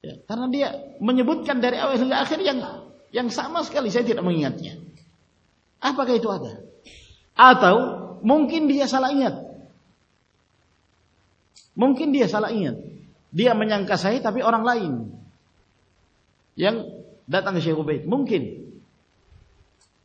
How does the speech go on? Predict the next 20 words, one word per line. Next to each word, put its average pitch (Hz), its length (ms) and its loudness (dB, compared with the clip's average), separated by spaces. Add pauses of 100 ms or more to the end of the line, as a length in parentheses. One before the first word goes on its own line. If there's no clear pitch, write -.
Ya. 82 160 -20 (1040)
Karena 196 560 0 (240)
ada 208 240 2
kisah 294 400 -2
sebelumnya 196 480 4
yang 185 80 0
dia 180 160 4
sebutkan, 202 480 0 (400)
ternyata 247 400 0
dia 427 160 0
juga 247 160 2
salah 220 240 2
ingat. 214 320 -2
Gitu. - 220 -16 (2750)
Dia 190 160 4
menyebutkan 180 400 0
bahwa 160 640 0 (160)
hanya 180 240 2
dia 208 240 0
dengan 180 480 -4